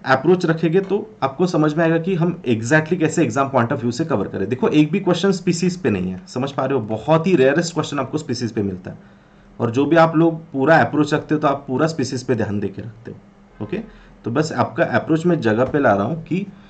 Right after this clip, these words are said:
स्पीशीज से ज़्यादा भी important होता है। आईयूसीएन listing एक भी question नहीं दिखेगा आपको, स्पीशीज पे भी question नहीं है। ठीक है, तो approach आपका एक बार पहले अच्छे से कर लो।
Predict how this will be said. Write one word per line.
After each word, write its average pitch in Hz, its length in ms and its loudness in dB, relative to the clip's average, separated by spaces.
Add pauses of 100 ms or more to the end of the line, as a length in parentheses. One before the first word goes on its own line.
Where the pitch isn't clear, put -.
(160)
स्पीशीज - 460 -4
से 185 240 0
ज़्यादा 110 360 0
भी 139 120 -2
important 117 560 -2
होता 101 160 -2
है। - 80 -4
आईयूसीएन 143 520 0 (240)
listing 123 580 -2
एक 143 240 0
भी 196 80 -2
question 147 300 -4
नहीं 113 140 0
दिखेगा 98 300 -4
आपको, 156 300 -8 (640)
स्पीशीज 180 480 -2
पे 175 100 4
भी 190 100 0
question 131 340 -4
नहीं 92 240 -4
है। - 200 -10 (380)
ठीक 185 120 -2
है, 202 60 2
तो 190 120 -2
approach 220 480 0
आपका 175 220 0
एक 143 160 0
बार 147 100 2
पहले 135 260 0
अच्छे - 240 -4
से 107 140 -6
कर 92 120 -8
लो। 92 200 -10